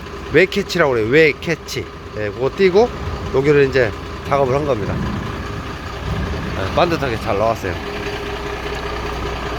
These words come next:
어, 요거는 잠깐 설명을 드릴게요. 자, 이게 대우 이육공 사점오 톤 프리마입니다. 적재함을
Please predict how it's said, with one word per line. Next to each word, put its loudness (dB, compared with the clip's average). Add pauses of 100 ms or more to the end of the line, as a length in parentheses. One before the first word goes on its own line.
(1300)
어, 6
요거는 4
잠깐 -2
설명을 2
드릴게요. -2 (640)
자, 0
이게 2
대우 4 (240)
이육공 0 (680)
사점오 4 (120)
톤 2
프리마입니다. 2 (960)
적재함을 4